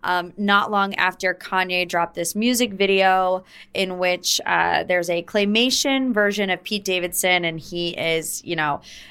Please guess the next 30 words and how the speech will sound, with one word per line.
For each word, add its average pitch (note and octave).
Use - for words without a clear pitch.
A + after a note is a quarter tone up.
kidnapping D#4
him, C4+
burying B3
him B3
alive, G#3
uh, F3+
you G3
know, D#3
decapitating G3
him. F#3
It D#4
is D#4
very C#4+
disturbing. F#3
You F3+
know, F#3
when G3
I F#3+
watched G3
the G#3
music F#3
video, E3+
and, A3+
and A3
I B3
say F#4
this D#4+
as A#3
a G3+
Kanye G3